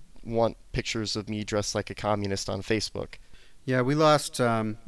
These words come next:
Speaker 2: we don't have a lot of guys in my group. My reenactment group is fairly small, but, uh, we've lost one guy so far who just said, "Listen, um, you know, in light of everything that's going on in the country and how,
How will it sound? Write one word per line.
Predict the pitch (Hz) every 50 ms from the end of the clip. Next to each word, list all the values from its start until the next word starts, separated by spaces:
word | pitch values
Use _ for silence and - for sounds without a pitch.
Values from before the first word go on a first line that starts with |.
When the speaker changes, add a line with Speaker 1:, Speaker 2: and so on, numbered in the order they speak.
| - -
Speaker 2:
we | 151 151
don't | 160 175 170
have | 165 151
a | 135
lot | 127 123 120 117
of | 98
guys | 113 110 110 117 117 101
in | 113 107
my | 107 104
group. | 104 92 104 107 107 104 - -
My | - 117 110 107 110 110 107 101 - -
reenactment | - 120 117 113 107 107 107 104 - 113 101
group | - 110 101 - 110
is | 98 - - -
fairly | - 117 113 110 110 110
small, | 101 - - - 110 110 110 113 113 113 110
but, | 98 98 98 98 - - -
uh, | 104 98 101 101 98 - - - - - - -
we've | - 123 120 113
lost | 117 113 110 110 107 101 - - - - - -
one | - 104 104 104 104 104
guy | 107 104 104 104 101
so | 98 - - 104 95
far | - - 101 95 95 98 98 92
who | 90 98 98 95
just | 90 - 101 95 -
said, | - 104 95 90 95
"Listen, | 101 98 - - 101 98 95 92 90
um, | 92 95 95 95 90 90 - - - - - - - -
you | 101
know, | 95 98 101
in | 101 98 104
light | 107 107 107 104
of | 101 101
everything | 101 95 98 95 - 98
that's | 98 95 - -
going | - 101 98 98 95
on | 98 95 98 98 98 95 98
in | 98 95 92 92
the | 92
country | - - - 131 127 - - 110 107 104 104 104 104 98 - - - - - - - -
and | - 98 98 95 95 92 92 92 90 -
how, | - - 110 101 98 95 95 92 95 92 92